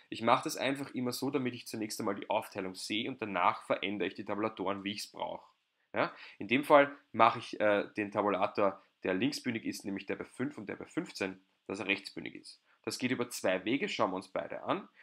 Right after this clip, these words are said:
Entweder über das Dialogfenster für Absatz, das ist bei euch hier in diesem, bei, da ist bei euch so ein, äh, Dialogpfeil. In meinem Fall am Mac ist es unter Format Absatz. Da komme ich in die, in das Dialogfenster für Absatz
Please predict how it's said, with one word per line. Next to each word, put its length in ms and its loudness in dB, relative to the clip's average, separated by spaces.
Entweder 440 0
über 180 0
das 220 -10
Dialogfenster 920 -2
für 180 -8
Absatz, 440 -6
das 120 -12
ist 120 -14
bei 120 -6
euch 220 -4
hier 640 0
in 200 -8
diesem, 440 -6
bei, 180 6
da 140 0
ist 180 -8
bei 100 0
euch 220 -2
so 160 -2
ein, 420 -2
äh, 280 -4
Dialogpfeil. 800 2
In 140 -4
meinem 260 6
Fall 180 8
am 140 2
Mac 180 0
ist 120 -8
es 100 -8
unter 180 -8
Format 440 -4
Absatz. 520 -6
Da 60 -14
komme 240 -2
ich 200 -8
in 260 -4
die, 260 -6
in 140 -8
das 140 -8
Dialogfenster 520 -2
für 240 -8
Absatz 600 -2